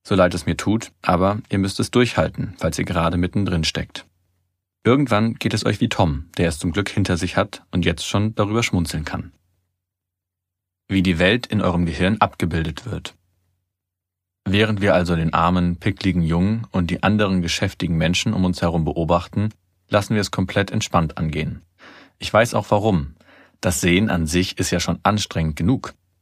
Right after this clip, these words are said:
Habt ihr euch schon einmal gefragt, wie dieses äußere Bild überhaupt zustande kommt und ihr in der Lage seid, beziehungsweise das Großhirn,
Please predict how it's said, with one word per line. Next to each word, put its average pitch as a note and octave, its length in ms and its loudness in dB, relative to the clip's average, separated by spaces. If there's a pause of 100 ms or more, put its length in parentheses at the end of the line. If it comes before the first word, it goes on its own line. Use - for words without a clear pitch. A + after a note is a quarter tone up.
(560)
Habt - 220 -2
ihr D3+ 60 2
euch C#3 120 2
schon B2+ 140 0
einmal G2+ 180 2
gefragt, F2+ 560 0
wie G2 120 0
dieses F#2 380 -2
äußere A2 380 2
Bild F#2 340 2
überhaupt E2+ 380 -2
zustande F2 420 0
kommt A#2+ 460 -2
und F#2 220 -2
ihr F2 60 2
in E2 60 0
der D#2+ 100 0
Lage E2+ 360 2
seid, G2+ 400 0
beziehungsweise F2 640 -2
das - 160 -6
Großhirn, F#2 560 -2